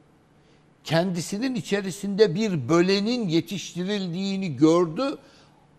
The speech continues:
ve bir anda dedi ki, "Aman Allah'ım, bunlar nasıl, hangi kılığa girebiliyorlar?" Ben ilk konuşmamdan beri, yaklaşık bir buçuk yılı geçti şu anda,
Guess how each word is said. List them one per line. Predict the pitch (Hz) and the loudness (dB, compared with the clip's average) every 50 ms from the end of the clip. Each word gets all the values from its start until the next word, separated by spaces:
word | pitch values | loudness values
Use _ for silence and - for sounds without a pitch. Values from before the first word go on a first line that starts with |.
| _ _ _ _ _ - - | _ _ _ _ _ -18 -8
ve | 104 110 175 196 196 147 101 | -2 0 0 0 0 0 0
bir | 117 202 285 294 339 320 269 | 4 8 8 8 6 4 0
anda | 220 196 196 180 175 202 190 | -2 -2 -2 -2 -4 -6 -6
dedi | 190 208 - | -6 -8 -6
ki, | - 208 | -4 -2
"Aman | 170 175 175 220 247 247 | 0 0 2 2 4 4
Allah'ım, | 214 175 156 143 139 135 127 120 104 87 101 101 90 85 - _ _ _ _ _ _ _ _ - | 6 4 4 4 0 -2 -2 -2 -2 -4 -8 -10 -12 -12 -16 _ _ _ _ _ _ _ _ -2
bunlar | 147 196 202 202 220 214 202 170 147 | -2 0 0 2 4 4 4 4 4
nasıl, | 143 175 175 - - - 240 202 156 123 | 2 2 2 0 -2 0 2 2 2 0
hangi | - - - 208 285 302 285 233 208 160 | -4 -2 2 4 4 4 4 2 0 -4
kılığa | - - 175 160 147 139 139 135 | -4 -4 0 2 4 4 2 2
girebiliyorlar?" | 127 131 123 120 117 113 117 110 110 110 110 107 107 107 107 - - - - - - - - - | 0 -2 -4 -4 -4 -4 -6 -6 -4 -2 -2 -2 0 -2 -4 -4 -6 -8 -20 -20 -20 -16 -4 2
Ben | 156 160 165 180 - - | 2 2 2 2 -4 -8
ilk | 403 - - - - | -10 -10 -10 -12 -8
konuşmamdan | - 156 151 156 139 - - 160 156 151 151 151 147 175 175 165 156 151 | -4 -4 -4 -4 -4 -8 -8 -4 -2 -2 -2 -2 -2 -2 -2 -2 -2 -2
beri, | 151 147 151 | -2 0 0
yaklaşık | 147 156 151 - - 135 - - - 147 | 0 0 -2 -4 -10 -12 -12 -10 -6 -4
bir | 208 196 156 143 | -2 -2 -2 -4
buçuk | 143 - - - - - | -6 -6 -8 -16 -12 -8
yılı | 143 143 135 135 | -6 -4 -4 -4
geçti | 123 135 127 110 - - - | -4 -6 -8 -8 -12 -18 -20
şu | - - - 139 | -16 -12 -8 -6
anda, | 139 143 147 151 190 180 | -6 -4 -4 -4 -4 -6